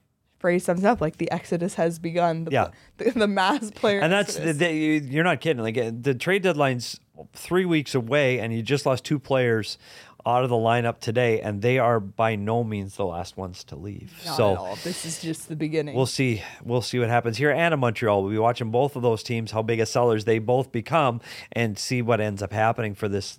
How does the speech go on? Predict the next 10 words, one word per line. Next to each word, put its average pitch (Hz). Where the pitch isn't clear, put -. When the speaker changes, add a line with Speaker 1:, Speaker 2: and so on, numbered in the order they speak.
Speaker 2:
the, 101
the 104
tank 107
season, 120
and 78
see -
where 107
we 107
end 113
up. 135